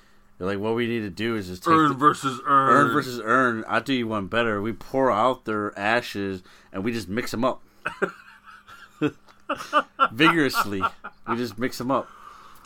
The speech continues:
Speaker 1: Like, "Oh my God, that's, that, that was the Undertaker and Triple H's er, ashes." Like, nostalgia, money, and it's like, "Oh my God, these are, these people exist."
Speaker 2: They do.
Speaker 1: And th-, like, they,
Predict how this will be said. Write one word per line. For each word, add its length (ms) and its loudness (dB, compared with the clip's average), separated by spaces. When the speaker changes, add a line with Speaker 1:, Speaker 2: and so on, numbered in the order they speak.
Speaker 1:
Like, 360 -4
"Oh 120 2
my 120 4
God, 360 8
that's, 200 2
that, 260 2
that 140 2
was 160 -6
the 140 -4
Undertaker 500 0
and 80 -2
Triple 240 -4
H's 340 -4
er, 240 4
ashes." 580 -2
Like, 160 -8
nostalgia, 1120 0
money, 640 0
and 240 -8
it's 80 -16
like, 220 -10
"Oh 400 -6
my 80 -20
God, 400 -6
these 200 -10
are, 160 -10
these 180 -4
people 460 -2
exist." 640 -4
Speaker 2:
They 160 -6
do. 300 -6
Speaker 1:
And 400 -2
th-, 200 -8
like, 240 -6
they, 440 -2